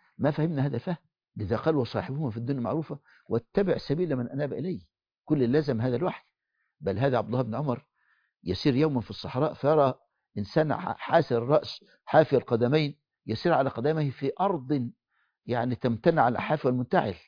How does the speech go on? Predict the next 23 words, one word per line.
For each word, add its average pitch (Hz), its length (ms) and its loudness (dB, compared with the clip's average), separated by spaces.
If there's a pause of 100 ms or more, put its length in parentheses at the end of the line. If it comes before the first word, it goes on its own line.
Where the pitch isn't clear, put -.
(540)
وفي 117 240 -4
حر 175 200 0
شديد 165 280 -2
جدًا، 170 340 0 (360)
وإذا 135 240 4
بعض 151 200 4
الله 165 120 2
بن 139 120 -2
عمر 156 180 0
يخلع 165 280 2
قلنسوته 151 680 6 (340)
فيلبسها 147 460 4
الرجل 151 360 2 (300)
ويخلع 175 340 4
عليه 135 600 2 (220)
يلبسهما 139 440 0
الرجل 175 360 2 (280)
وينزل 170 480 4
عن 147 160 0
دبته 147 460 4 (240)
ليركب 165 380 6
عليها 175 220 8
الرجل. 170 360 4